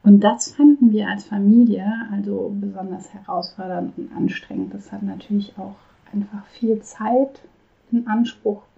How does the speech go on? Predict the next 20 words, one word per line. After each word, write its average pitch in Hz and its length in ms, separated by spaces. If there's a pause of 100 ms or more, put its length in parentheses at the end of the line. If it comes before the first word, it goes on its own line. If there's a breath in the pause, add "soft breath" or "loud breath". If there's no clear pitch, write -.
(120)
genommen, 208 580
diese 202 220
Begleitung. 202 880 (640 soft breath)
Lange 208 280
Zeit 202 300
waren 196 220
wir 202 80
da - 100
in - 200
einem 185 180
Machtkampf 208 840 (160)
auch - 260
gefangen, 208 840 (200)
weil 190 220
wir 202 80
das 202 240
so 202 320
auch 208 220
in 202 160
der 202 400